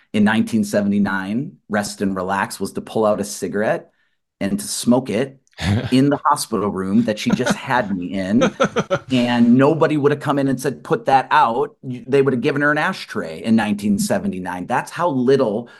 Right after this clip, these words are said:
Speaker 1: we knew about that addiction and now we look back with all the wisdom in the world and say, "What morons smoking in restaurants and airplanes and hospitals,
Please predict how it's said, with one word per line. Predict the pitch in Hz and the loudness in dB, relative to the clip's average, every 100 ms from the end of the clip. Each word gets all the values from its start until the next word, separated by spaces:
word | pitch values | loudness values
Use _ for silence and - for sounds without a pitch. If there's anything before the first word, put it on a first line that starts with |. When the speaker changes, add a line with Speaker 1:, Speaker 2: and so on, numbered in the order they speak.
| _ | _
Speaker 1:
we | 107 131 | -2 2
knew | 139 135 131 | 4 4 4
about | 104 110 - | 2 -2 -4
that | - 117 120 | -4 -4 -2
addiction | 110 110 107 - 90 87 104 - _ - | -4 -6 -8 -10 -12 -10 -10 -12 _ -2
and | 104 | 0
now | 117 147 | 2 2
we | 156 | 2
look | 147 135 - | 2 0 -2
back | 117 131 | -2 -2
with | - - - | -4 -8 -6
all | 120 127 135 131 | -2 0 2 0
the | 127 | 0
wisdom | 117 127 104 120 | 0 0 0 0
in | 113 107 | 2 0
the | |
world | 90 101 107 104 | -4 -4 -4 -4
and | 98 | -6
say, | 101 104 | -4 -4
"What | 95 107 120 113 | -2 -2 -2 2
morons | 120 131 127 131 127 - | 4 4 2 2 0 -2
smoking | 123 123 110 | -4 -2 -4
in | 92 | -4
restaurants | 101 131 135 - 120 127 110 | -4 -4 -4 -4 -4 -4 -6
and | 135 | -6
airplanes | 131 131 - 135 131 127 90 | -4 -4 -4 -2 -2 -2 -4
and | 92 | -6
hospitals, | 135 127 135 - 127 123 117 | -4 -4 -6 -6 -4 -4 -6